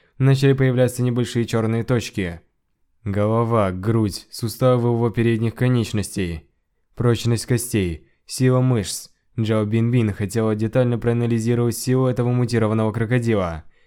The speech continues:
но у нее ничего не получалось. Мощь этого монстра лежала за пределами ее способностей. Девушка сталкивалась с этим впервые,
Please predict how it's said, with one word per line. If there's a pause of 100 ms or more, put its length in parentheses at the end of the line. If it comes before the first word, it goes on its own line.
(140)
но
у
нее
ничего
не
получалось. (600)
Мощь
этого
монстра
лежала
за
пределами
ее
способностей. (440)
Девушка
сталкивалась
с
этим
впервые,